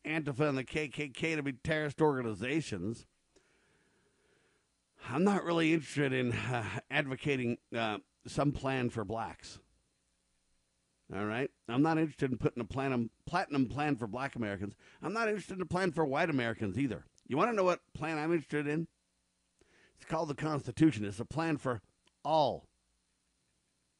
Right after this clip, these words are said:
Americans. Of course, they say I'm racist for saying that. You see what I'm talking about? All right, Bloomberg pays fines for thirty-two thousand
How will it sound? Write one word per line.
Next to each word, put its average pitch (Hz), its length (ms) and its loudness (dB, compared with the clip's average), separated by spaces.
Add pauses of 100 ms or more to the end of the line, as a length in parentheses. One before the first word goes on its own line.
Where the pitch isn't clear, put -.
(220)
Americans. 98 760 -2 (1080)
Of - 60 -20
course, 120 240 -2
they 127 140 -2
say 123 180 -2
I'm 95 100 -2
racist 113 360 0
for 82 160 -10
saying 80 280 -8
that. 65 180 -16
You - 60 -14
see 135 140 -2
what 131 100 2
I'm 113 100 -4
talking 131 300 -2
about? 143 280 -2 (760)
All - 80 0
right, 190 240 4
Bloomberg 180 600 6
pays 175 640 0 (640)
fines 175 880 0 (560)
for 175 200 4
thirty-two 208 720 0
thousand 175 640 2